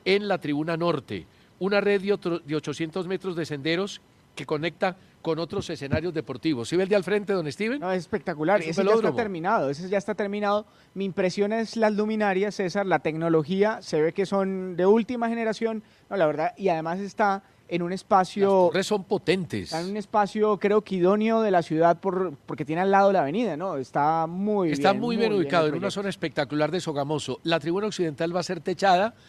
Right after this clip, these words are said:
Speaker 1: ya la tribuna sur tiene silletería y vamos a tener un lindo escenario, el Estadio El Sol de Sogamoso en el departamento de Boyacá. Estamos en Ruta Regiones de Caracol Radio, visitando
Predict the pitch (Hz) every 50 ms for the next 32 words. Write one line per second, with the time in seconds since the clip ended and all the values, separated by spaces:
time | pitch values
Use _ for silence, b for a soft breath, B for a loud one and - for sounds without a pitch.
0 | b b b b 160 170 175 185 - 175 160 151 160 170 175 165 - 185 175 170
1 | - 156 156 165 143 143 147 143 139 107 151 170 220 240 233 220 196 b b b
2 | b b b 160 156 151 160 170 156 135 131 120 135 135 143 151 - - 185 175
3 | 160 165 185 202 233 240 220 202 190 175 - 147 151 180 202 202 196 190 190 185
4 | 185 b b b b b 156 156 143 135 - 175 175 175 175 160 147 - - 175
5 | 175 175 180 156 _ _ - 127 139 127 - - 185 165 165 147 160 165 - -
6 | 156 147 156 b b b b b b 185 202 202 196 180 147 151 131 - 135 120
7 | - 131 127 131 120 113 127 117 113 110 107 98 104 98 - - 87 - b b
8 | b b b b - 180 175 - 226 240 240 240 220 - - - - - 190 180
9 | 175 170 180 196 233 254 - - - 233 226 220 214 196 - 247 247 226 180 135
10 | 107 - - - - - b b b b b b 135 165 156 - 160 151 147 139
11 | - - 180 185 190 180 185 196 180 170 143 127 110 110 107 - 113 131 147 -
12 | - 139 - - 233 233 240 226 208 208 202